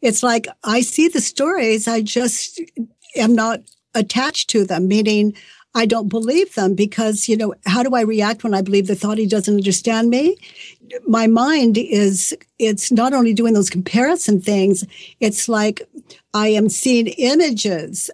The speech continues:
of him and images of me and past, future, past, future, past, future. So that's very confusing if I want to get to reality. And reality is where the best <laughs> decisions are made because there's no,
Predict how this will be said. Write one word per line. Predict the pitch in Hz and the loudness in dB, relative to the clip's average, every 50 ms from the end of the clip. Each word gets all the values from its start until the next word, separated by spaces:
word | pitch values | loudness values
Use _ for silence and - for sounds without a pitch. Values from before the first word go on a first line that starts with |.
| - - | -4 0
of | 202 196 185 175 | 2 2 2 0
him | 156 160 208 220 233 254 233 185 180 180 185 | 2 2 2 2 4 2 2 2 2 2 2
and | 185 180 185 190 190 190 | 2 2 2 2 2 0
images | - 349 320 247 285 285 277 240 202 208 208 196 185 185 196 | 0 0 2 2 4 4 4 4 2 2 2 2 2 0 -2
of | 185 180 180 - | -4 -4 -2 0
me | 196 214 240 254 240 214 202 196 196 190 185 | 2 2 4 4 4 4 4 6 6 6 6
and | 175 180 170 | 4 4 2
past, | - 196 254 233 220 214 - - | 2 0 0 0 0 -2 -2 0
future, | - 240 220 208 - 196 | 2 2 2 2 0 -2
past, | 180 - 220 220 190 - - | 0 0 0 0 0 -4 -2
future, | - 208 190 180 - 185 | 0 0 0 2 0 -2
past, | 180 180 175 151 156 - - | -2 -2 -2 -2 -4 -6 -4
future. | - 311 302 247 - - 185 151 143 - - - _ - - - - - - _ | -2 0 0 0 -2 -2 -4 -4 -4 -6 -10 -14 _ -20 -20 -20 -20 -20 -20 _
So | - - - - 226 208 202 190 - - - | -10 -8 -2 0 2 2 2 2 0 -2 -2
that's | 214 214 - - | -2 -2 0 0
very | 208 202 214 214 202 208 | 2 2 4 4 2 2
confusing | 202 - 214 214 185 - - 247 294 349 330 - 233 226 208 208 | 2 2 2 2 2 0 -2 -2 0 0 0 -2 -2 0 0 0
if | 202 190 - | 0 0 0
I | 208 196 | 0 0
want | 196 196 202 196 190 | 0 2 2 2 2
to | 185 | 2
get | 175 - 190 - 180 | 2 0 -2 -2 -2
to | - 185 190 | -2 0 0
reality. | 175 165 165 170 170 214 294 339 294 208 175 175 151 - - 202 - _ _ _ _ _ _ _ _ - | 2 2 2 2 0 0 0 0 -2 0 -2 -4 -4 -6 -8 -12 -16 _ _ _ _ _ _ _ _ 0
And | 214 208 196 | 2 4 6
reality | 190 202 185 185 196 233 302 381 359 254 208 196 185 185 185 - - - | 6 6 6 4 4 2 2 2 2 2 2 2 2 2 2 2 0 -2
is | 190 190 - | -2 -2 0
where | 190 214 202 190 190 180 - | 0 0 2 2 2 0 0
the | 175 202 | -2 -2
best | 185 196 190 175 - - | 0 0 0 -2 -2 -2
<laughs> | 233 | -4
decisions | 208 - 226 233 240 180 185 214 214 175 | -2 0 2 2 4 4 4 4 2 2
are | 208 196 | 0 0
made | 185 196 247 370 381 220 170 170 175 190 180 | 0 0 -2 -2 -2 -2 -2 -2 -2 -4 -2
because | 196 185 180 - 196 202 190 190 | -2 -2 -2 -2 -4 -6 -4 -4
there's | 202 196 185 180 - - | -2 -2 -2 -4 -2 -2
no, | 226 226 208 208 202 202 202 202 196 | 0 0 2 2 2 2 2 0 -2